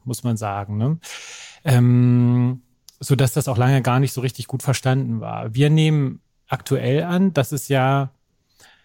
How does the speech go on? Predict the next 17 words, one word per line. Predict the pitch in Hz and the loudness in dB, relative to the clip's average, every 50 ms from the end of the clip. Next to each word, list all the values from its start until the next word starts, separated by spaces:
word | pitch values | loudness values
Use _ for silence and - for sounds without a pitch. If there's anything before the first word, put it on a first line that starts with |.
| _ _ _ _ _ _ _ _ | _ _ _ _ _ _ _ _
bei | - 139 127 123 127 131 131 131 131 131 139 190 - _ _ _ - | 0 2 2 2 2 2 2 2 2 0 -2 -4 -10 _ _ _ -6
Abhängigkeit | 151 147 - - 160 180 185 170 - - - 156 156 156 156 160 160 - | -6 -4 -2 0 2 2 2 0 -2 -4 -2 0 2 2 4 2 0 -2
immer | - - 160 165 170 147 | -2 0 2 4 4 4
auch | 151 143 | 2 2
so | - - 151 151 | 0 0 -2 0
um | 156 139 139 131 | 0 2 2 2
so | 143 139 | 2 2
ein | 131 131 | 0 -2
Verhaltensproblem | 123 - 123 110 135 185 220 - 143 - - - 123 107 110 110 110 107 110 110 | -2 -2 -2 -2 0 0 -2 -4 -8 -10 -6 -6 -4 -2 -2 -2 -2 -2 -2 -4
geht, | - 120 120 117 - - | -6 -8 -12 -8 -4 -2
ne? | 160 185 196 | 0 0 0
Das | 156 127 - | -2 -4 -6
ist | 151 139 - | -8 -6 -2
ja | 147 135 131 135 | -2 0 0 0
anders | - 127 139 165 180 175 170 170 156 - - | 0 2 2 4 4 4 2 0 0 -2 -6
zum | - 156 | -6 -2
Beispiel, | 143 143 143 143 - - - 143 143 143 143 139 | 0 0 0 0 -2 -4 -2 0 0 0 0 -2